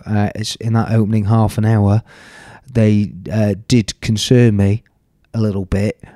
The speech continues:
uh, with trying to play out from the back when Leeds were pressing so high. But yeah, I, I think once he got through that period,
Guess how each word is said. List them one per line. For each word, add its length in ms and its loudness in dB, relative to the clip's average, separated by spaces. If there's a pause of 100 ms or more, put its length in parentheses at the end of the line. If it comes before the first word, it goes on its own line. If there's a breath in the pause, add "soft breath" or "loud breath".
(180 loud breath)
uh, 260 2
with 140 -4
trying 280 2
to 100 -2
play 320 0
out 200 0
from 160 -6
the 80 -2
back 440 -6
when 380 0
Leeds 340 0
were 60 -4
pressing 440 -2
so 140 -4
high. 420 2
But 160 -2
yeah, 300 0 (120)
I, 100 -10 (220)
I 120 -12
think 320 -6
once 260 -2
he 80 -10
got 160 -2
through 260 0
that 220 -2
period, 460 2